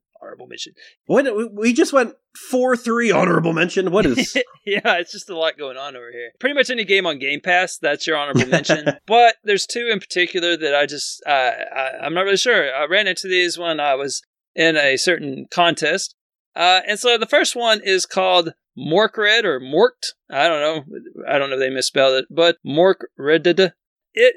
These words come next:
Speaker 1: is. Have you played this one?
Speaker 2: I have not. I, I, I know what it is. I know the general
Speaker 1: Okay. Uh,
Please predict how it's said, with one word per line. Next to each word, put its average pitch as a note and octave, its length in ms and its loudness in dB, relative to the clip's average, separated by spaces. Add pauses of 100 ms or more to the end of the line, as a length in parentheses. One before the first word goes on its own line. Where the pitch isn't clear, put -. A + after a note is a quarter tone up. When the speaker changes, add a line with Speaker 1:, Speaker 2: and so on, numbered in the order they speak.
Speaker 1:
is. G#3 840 0
Have G3 160 0
you A#3 80 -2
played D4 300 -2
this A#2+ 180 -12
one? F#2+ 340 -20
Speaker 2:
I C4+ 140 4
have D#4 220 0
not. C3 360 2
I, C#3 500 2 (140)
I, - 60 -4
I E3 40 2
know C#4 120 0
what F3+ 100 2
it A#2 80 -2
is. A2+ 300 -2
I A2 80 -4
know A#2+ 140 0
the G#2+ 80 -4
general G#2+ 360 0
Speaker 1:
Okay. - 120 -4
Uh, A#3 40 -10